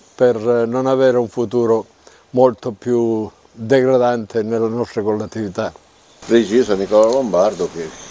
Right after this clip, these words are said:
Speaker 2: quello che è questa realtà per Bivongi, perché si tratta qua in un'area didattica di archeologia industriale, è un piano della villa dedicato proprio a,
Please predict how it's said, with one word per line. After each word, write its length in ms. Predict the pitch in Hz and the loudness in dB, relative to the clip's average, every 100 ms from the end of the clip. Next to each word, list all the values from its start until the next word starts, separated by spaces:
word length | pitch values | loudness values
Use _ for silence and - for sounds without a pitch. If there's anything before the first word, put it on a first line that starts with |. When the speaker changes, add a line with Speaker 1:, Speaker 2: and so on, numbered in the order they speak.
| - - - | -20 -18 -2
Speaker 2:
quello 320 | 107 98 92 | 2 2 0
che 260 | 98 95 | 2 2
è 40 | 87 - - - - | 2 -2 -20 -20 -8
questa 320 | - 107 - 92 | -2 -2 0 0
realtà 500 | 101 101 87 107 87 | 0 -2 -2 -2 -2
per 540 | 90 87 85 82 80 | -2 -2 -2 -2 -2
Bivongi, 500 | 78 95 120 117 78 - | 0 2 2 0 -4 -12
perché 320 | - - 78 | -12 -8 -6
si 500 | 71 76 - - - | -8 -12 -8 -4 -2
tratta 300 | 101 98 87 | -2 -2 -6
qua 260 | - 98 | -4 0
in 180 | 95 92 | 0 -2
un'area 960 | 87 85 87 82 - - - - 95 92 | -8 -6 -6 -6 -8 -14 -12 0 0 2
didattica 600 | 95 98 107 - 92 85 | 0 2 2 0 -4 -4
di 160 | 82 87 | -2 -2
archeologia 460 | 80 - 82 82 | -2 -4 -4 -4
industriale, 600 | 92 98 - 95 98 95 78 - - - | -4 -4 -2 0 0 0 -8 -14 -18 -8
è 180 | - 90 - | -4 -2 -2
un 200 | 95 95 87 82 | -2 -2 -2 -4
piano 320 | 92 98 87 | -2 0 0
della 280 | 82 82 85 | -2 -2 0
villa 260 | 92 104 95 | -2 -4 -4
dedicato 520 | 82 82 82 82 - | -4 -4 -2 -2 -2
proprio 420 | - 95 85 78 73 - | -2 -2 -2 -4 -4 -6
a, 160 | 85 | -4